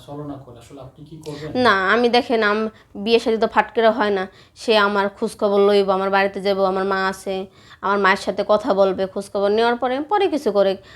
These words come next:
Speaker 2: আমি চাই না ফাট করে কিছু কর-, আমিও ফাট করে কোনো কিছু করবো না, সেও যেন ফাট করে কিছু না করে। কি লেগে এখন ছিটার বাটপার দা ভরা, কেউ রে কেউ এখন বিশ্বাস করতে পারে না। এখানে আমি চাই, দেখেন, আমি একটা অসহায় একটা মেয়ে, আপনারাও ফোন টোন দিয়ে আমাকে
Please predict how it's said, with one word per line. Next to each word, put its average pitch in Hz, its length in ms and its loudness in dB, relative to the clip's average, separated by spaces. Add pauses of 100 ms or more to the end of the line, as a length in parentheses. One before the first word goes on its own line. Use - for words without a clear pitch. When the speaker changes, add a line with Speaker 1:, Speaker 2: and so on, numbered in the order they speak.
(100)
Speaker 2:
আমি 220 160 -2
চাই 233 120 4
না 226 100 4
ফাট 220 300 0
করে 214 160 2
কিছু 208 200 -8
কর-, 196 120 -2
আমিও 254 240 0
ফাট 254 220 -6
করে 247 140 2
কোনো 247 180 2
কিছু 240 220 -4
করবো 247 220 0
না, 247 160 0
সেও 220 240 -2
যেন 202 140 0
ফাট 202 240 -10
করে 196 140 -2
কিছু 190 180 -8
না 180 160 -2
করে। 190 220 -8 (380)
কি 262 80 0
লেগে 240 280 4
এখন 214 380 0 (320)
ছিটার 233 300 0
বাটপার 208 380 -2
দা 190 120 2
ভরা, 190 420 -2 (160)
কেউ 220 140 2
রে 208 100 0
কেউ 208 140 -4
এখন 196 320 0
বিশ্বাস 233 300 -4
করতে 190 260 -8
পারে 180 240 -2
না। 190 140 -12 (460)
এখানে 233 200 2
আমি 226 180 2
চাই, 214 280 0
দেখেন, 220 400 -2 (360)
আমি 202 180 -4
একটা 202 180 -2
অসহায় 214 400 0
একটা 202 200 -2
মেয়ে, 202 260 0
আপনারাও 202 480 2 (260)
ফোন 214 220 -2
টোন 208 220 -2
দিয়ে 196 120 2
আমাকে 196 440 -2